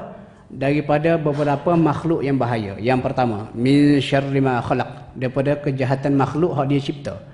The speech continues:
covid nineteen dia cipta lah. Selesema pun dia cipta. Rimau di hutan,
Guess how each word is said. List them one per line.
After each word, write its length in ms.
covid 400
nineteen 320
dia 160
cipta 320
lah. 100
Selesema 560
pun 160
dia 80
cipta. 400
Rimau 480
di 80
hutan, 480